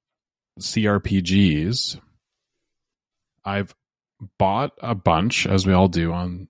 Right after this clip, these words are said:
on Steam, but I, I own Divinity Original Sin one and two, and I've, I, I booted them up briefly.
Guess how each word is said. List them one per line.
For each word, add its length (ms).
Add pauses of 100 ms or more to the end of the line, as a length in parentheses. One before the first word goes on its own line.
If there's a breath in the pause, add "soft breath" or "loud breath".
on 180
Steam, 560 (200)
but 320 (800)
I, 380
I 20
own 260
Divinity 360
Original 260
Sin 240
one 200
and 180
two, 460 (180)
and 100
I've, 180 (120)
I, 220 (100)
I 120
booted 300
them 160
up 220
briefly. 640